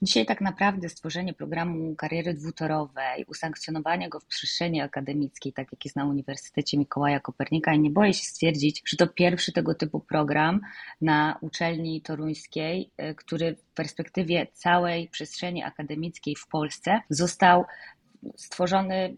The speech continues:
naprawdę bardzo, mm, holistycznie. On jest wpisany w regulamin studiów. On żyje w tej przestrzeni akademickiej.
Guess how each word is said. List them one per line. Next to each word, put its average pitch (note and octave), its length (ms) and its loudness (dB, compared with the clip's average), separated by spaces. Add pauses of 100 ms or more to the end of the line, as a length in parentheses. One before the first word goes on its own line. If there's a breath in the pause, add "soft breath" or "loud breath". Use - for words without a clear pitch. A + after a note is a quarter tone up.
(300)
naprawdę F3+ 920 0
bardzo, E3+ 960 -6 (580)
mm, D#3+ 400 -8
holistycznie. F3 920 -2
On E3 180 -4
jest - 180 -6
wpisany E3+ 540 0
w - 120 -14 (360)
regulamin D#3 580 0
studiów. - 640 -12
On E3 320 6
żyje D#3+ 360 4
w - 80 -14
tej D3+ 120 -2
przestrzeni D3+ 540 -4
akademickiej. C#3+ 1000 -4